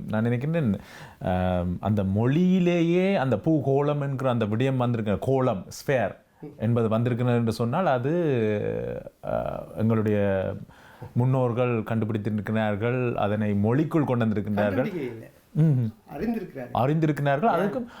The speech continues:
Speaker 1: அதுக்கும் மேலாக எங்களுடைய தமிழ் மொழி என்பது மிகவும் தொன்மை வாய்ந்தது. அதாவது மு-, முதல் மொழி என வரும்பொழுது மற்ற மொழிகள் வருவதற்கு முன்பாகவே பூகோளம் வந்திருக்கின்றது என்று சொன்னால்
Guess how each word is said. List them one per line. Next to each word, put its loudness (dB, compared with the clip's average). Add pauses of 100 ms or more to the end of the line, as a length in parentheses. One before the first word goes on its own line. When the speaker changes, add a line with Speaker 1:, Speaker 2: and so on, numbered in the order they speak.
(120)
Speaker 1:
அதுக்கும் 0
மேலாக 2
எங்களுடைய 2
தமிழ் 2
மொழி 2
என்பது 2 (840)
மிகவும் 2
தொன்மை 4
வாய்ந்தது. 2
அதாவது 2
மு-, 0
முதல் 2
மொழி 2
என 2
வரும்பொழுது 2 (400)
மற்ற 0
மொழிகள் 2
வருவதற்கு 0
முன்பாகவே 2
பூகோளம் 2
வந்திருக்கின்றது 0
என்று -2
சொன்னால் 0